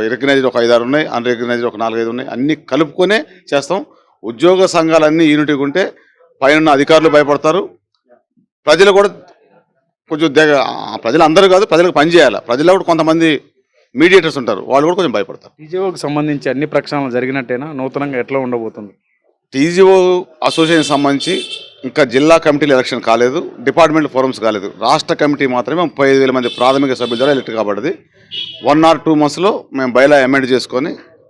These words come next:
Speaker 1: ముప్పై మూడు జిల్లాలు, సిటీ బ్రాంచ్, హైదరాబాద్ డిస్ట్రిక్ట్, ఆ, సెక్రటరీ బ్రాంచ్తో కలిపి అన్ని ఎలక్షన్ పెట్టుకుని ఫోరమ్స్ కూడా పెట్టి పునర్నిర్మాణం పటిష్టంగా, అంటే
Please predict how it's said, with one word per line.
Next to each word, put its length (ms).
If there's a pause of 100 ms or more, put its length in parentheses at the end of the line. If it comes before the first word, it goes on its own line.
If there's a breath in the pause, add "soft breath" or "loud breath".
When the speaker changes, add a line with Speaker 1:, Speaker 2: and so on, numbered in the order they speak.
(500)
Speaker 1:
ముప్పై 240
మూడు 180
జిల్లాలు, 480 (160)
సిటీ 360
బ్రాంచ్, 480 (220)
హైదరాబాద్ 580 (260)
డిస్ట్రిక్ట్, 380
ఆ, 240 (320 soft breath)
సెక్రటరీ 360
బ్రాంచ్తో 340
కలిపి 400 (1040)
అన్ని 160
ఎలక్షన్ 280
పెట్టుకుని 260
ఫోరమ్స్ 280
కూడా 160
పెట్టి 280
పునర్నిర్మాణం 640
పటిష్టంగా, 480
అంటే 320